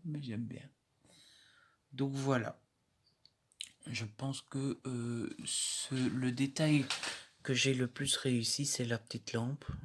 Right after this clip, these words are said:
Il n'y a pas beaucoup de traces sur la lampe. Mais sinon, pour le reste, euh,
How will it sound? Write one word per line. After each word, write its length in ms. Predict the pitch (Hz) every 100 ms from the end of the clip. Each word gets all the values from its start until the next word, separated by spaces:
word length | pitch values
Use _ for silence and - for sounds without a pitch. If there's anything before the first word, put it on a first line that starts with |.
| 110
Il 60 | -
n'y 80 | 113
a 40 |
pas 180 | - 120
beaucoup 260 | 120 - 110
de 100 | -
traces 280 | - 135
sur 220 | - 107 110
la 140 | 107
lampe. 380 | 107 113 156 - - - _ _ _ _ _ _ - - - - - _ _ -
Mais 180 | 123 123
sinon, 380 | - 120 123 131
pour 220 | 127 117
le 100 | 113
reste, 460 | 113 123 - -
euh, 140 | 110